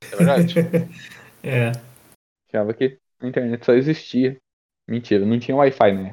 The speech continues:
Speaker 2: Não,
Speaker 1: Não.
Speaker 2: é.
Speaker 3: Eu
Speaker 2: E eu achava que era só no computador que tinha.
Speaker 3: <clears throat> Então, eu também achava. Eu não sabia que, ah, dá pra passar o mesmo cabo que entra no computador, dá pra colocar no PlayStation dois. Isso nunca me passou pela cabeça.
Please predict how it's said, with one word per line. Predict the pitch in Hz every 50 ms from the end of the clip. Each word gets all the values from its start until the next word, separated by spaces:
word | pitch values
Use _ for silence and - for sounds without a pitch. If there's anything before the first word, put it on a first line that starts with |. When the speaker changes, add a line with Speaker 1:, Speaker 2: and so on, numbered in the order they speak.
| - -
Speaker 2:
Não, | 147 147 143 143 143
Speaker 1:
Não. | - - 147
Speaker 2:
é. | 139 139 139 - 175 - - - - - - -
Speaker 3:
Eu | 98 95 95 -
Speaker 2:
E |
eu | 143 139
achava | 139 - 143 139 139 -
que | 147
era | 143 139
só | - 151 143
no | 143 -
computador | 143 143 - 156 175 175 165 135 135 135
que | - -
tinha. | - - 135 131 131 127 127 - - - - _ _ _ _ _ _ _ 120 110 - _ 107 - _ _ _ _ _
Speaker 3:
<clears throat> | - 143 131 110 107 - _ _ _ _ _
Então, | 113 113 110 143 131 107
eu | 95 98 98
também | 95 - 104 104 107 120
achava. | 147 - - 220 190 160 131
Eu | 117
não | 117 123 143 156 165 165 165
sabia | - - 202 185 156 156 156 156
que, | - 156
ah, | 139 120
dá | 113 117 117 120
pra | - - 135 123
passar | - 131 123 - - 135 131
o | 131
mesmo | 127 127 127 131 127 143 131
cabo | - - 127 123 123
que | - - 135
entra | 123 120 120 135 123
no | 123 127
computador, | 131 127 135 127 120 117 120 123
dá | 135
pra | 131 -
colocar | - 139 131 - 139 127
no | 120 117 113 107 107 -
PlayStation | - 117 113 - 120 120 - 127 110
dois. | 104 107 107 107
Isso | 127 131 - - 170
nunca | 156 139 165 202 - 226 185
me | 180 180 196
passou | - _ 208 202 - - - - 185 202
pela | - 247 - -
cabeça. | - - - - 143 151 - - - - -